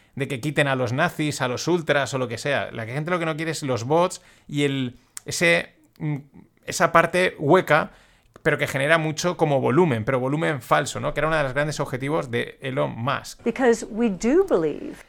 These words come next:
Speaker 1: Pero el tema no es el Twitter de ahora, no son esos ocho dólares, ni en los próximos meses si va a poner esto u otro. El tema es hacia dónde quiere llevar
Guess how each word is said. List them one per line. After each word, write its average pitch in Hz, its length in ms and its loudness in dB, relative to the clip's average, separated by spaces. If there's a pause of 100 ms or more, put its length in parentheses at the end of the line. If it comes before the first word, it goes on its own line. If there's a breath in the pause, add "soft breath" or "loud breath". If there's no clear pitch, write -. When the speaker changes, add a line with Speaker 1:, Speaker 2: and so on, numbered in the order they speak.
(140)
Speaker 1:
Pero 175 140 6
el 165 100 2
tema 220 420 6
no 170 120 4
es 170 120 2
el 190 120 4
Twitter 190 320 4
de 147 80 4
ahora, 151 360 6
no 139 160 -2
son 156 300 -2
esos 135 260 -4
ocho 147 220 2
dólares, 156 540 4 (360 soft breath)
ni 156 320 0
en 147 80 0
los 139 140 -2
próximos 156 360 0
meses 151 420 -2
si 143 120 -2
va 147 80 4
a 139 60 0
poner 143 280 0
esto - 380 -2
u 120 60 -6
otro. 117 320 -2 (300 soft breath)
El 120 120 -4
tema 185 300 4
es 190 200 -2
hacia 131 300 0
dónde 190 260 0
quiere 170 280 0
llevar 139 420 2